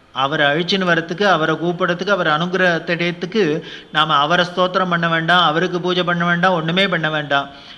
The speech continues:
வேற ஒண்ணே ஒண்ணு பண்ணினாக்கா அவர் ஓடி வந்துருவார், நமக்கு அனுகிரகம் பண்ண. என்னன்னா ராம ராம ராம ராமன்னு அவருக்கு பிடிச்ச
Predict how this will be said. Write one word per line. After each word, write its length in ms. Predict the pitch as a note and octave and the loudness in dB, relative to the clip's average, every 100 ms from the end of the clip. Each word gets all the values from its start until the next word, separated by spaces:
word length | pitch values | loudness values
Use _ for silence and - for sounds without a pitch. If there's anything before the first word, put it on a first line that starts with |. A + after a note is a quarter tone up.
| - | -6
வேற 280 | C#3 F3 G#3 G#3 | 2 4 4 4
ஒண்ணே 300 | F#3+ F#3+ G#3+ | 2 2 2
ஒண்ணு 220 | A#3+ G3+ F#3+ | 2 0 0
பண்ணினாக்கா 560 | F#3+ F#3+ F#3+ F#3+ A3+ G3 | 0 2 2 2 4 4
அவர் 220 | E3 F#3 | 4 4
ஓடி 240 | F#3 G3+ G3+ | 4 4 2
வந்துருவார், 400 | F#3+ F3+ G#3 G#3 | 0 2 2 2
நமக்கு 220 | F3 E3+ | 0 0
அனுகிரகம் 320 | E3 E3 E3+ | 0 -2 -2
பண்ண. 120 | D#3 D3 | -2 -2
என்னன்னா 420 | D#3 E3 C#3+ D3+ D3+ - - | -2 -2 -2 -6 -8 -18 -10
ராம 480 | C3 C#3 D3 D3 D3 | 2 4 6 4 2
ராம 400 | D3 D3+ D#3+ D3 | 2 2 2 0
ராம 360 | C#3 D#3 D#3+ C#3+ | 0 0 0 -2
ராமன்னு 460 | C#3 C#3+ D3+ G3 | -2 0 0 2
அவருக்கு 360 | E3+ D3 C#3 C#3 | 0 0 -6 -6
பிடிச்ச 420 | D#3 F3 F3 - | -6 -6 -6 -2